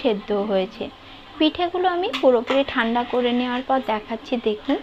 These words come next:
মালাইটা আগের থেকে কতটা ঘন তৈরি হয়েছে, খেতে just দুর্দান্ত হয়। একবার হলেও আপনারা এইভাবে তালের পিঠে বানিয়ে খেয়ে দেখবেন, কথা দিচ্ছি বারবার এভাবেই বানিয়ে খেতে ইচ্ছে করবে। শুধু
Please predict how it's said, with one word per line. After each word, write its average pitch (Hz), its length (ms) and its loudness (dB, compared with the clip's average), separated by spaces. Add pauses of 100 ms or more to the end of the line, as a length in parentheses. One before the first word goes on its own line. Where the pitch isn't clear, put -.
(460)
মালাইটা 247 500 4
আগের 320 260 -2
থেকে 330 160 -2 (160)
কতটা 277 360 0 (120)
ঘন 214 160 -2 (180)
তৈরি 202 320 2
হয়েছে, 196 340 -2 (340)
খেতে 294 300 4 (120)
just 294 240 4 (120)
দুর্দান্ত 233 560 0 (160)
হয়। 208 180 -2 (260)
একবার 233 280 0 (100)
হলেও 370 240 2 (180)
আপনারা 240 320 0 (100)
এইভাবে 240 300 0 (120)
তালের 214 320 2
পিঠে 240 240 2 (100)
বানিয়ে 208 280 0 (100)
খেয়ে 254 300 4
দেখবেন, 269 340 4 (440)
কথা 226 360 2
দিচ্ছি - 340 -4 (140)
বারবার 202 360 0 (220)
এভাবেই 285 500 0
বানিয়ে 202 360 -2
খেতে 208 280 -4
ইচ্ছে - 200 -10 (100)
করবে। 196 280 -4 (800)
শুধু 320 260 2